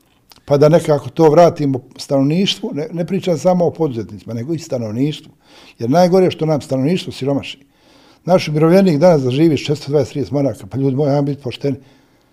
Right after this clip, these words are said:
Kako da preživi u Bosni i Hercegovini, e, čovjek od sedamdeset godina s četiristo dvadeset maraka? Ako mu je išta ostalo, ne, onaj, u džepu, znači neki račun nije platio, jedino zato može ostati. Dok poplaća sve račune, on je ostao bez te mirovine.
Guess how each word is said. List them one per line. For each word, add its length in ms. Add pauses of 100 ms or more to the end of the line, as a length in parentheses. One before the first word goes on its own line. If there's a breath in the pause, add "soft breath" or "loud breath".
(120 soft breath)
Kako 300
da 100
preživi 400
u 60
Bosni 280
i 20
Hercegovini, 400
e, 320 (360)
čovjek 280
od 100
sedamdeset 540
godina 500 (260 loud breath)
s 40
četiristo 340
dvadeset 260
maraka? 340 (300 soft breath)
Ako 280
mu 80
je 100
išta 220
ostalo, 380
ne, 260
onaj, 360
u 100
džepu, 340
znači 280
neki 240
račun 280
nije 180
platio, 320
jedino 280
zato 280
može 240
ostati. 300 (400)
Dok 120
poplaća 400
sve 140
račune, 380
on 100
je 80
ostao 200
bez 140
te 100
mirovine. 280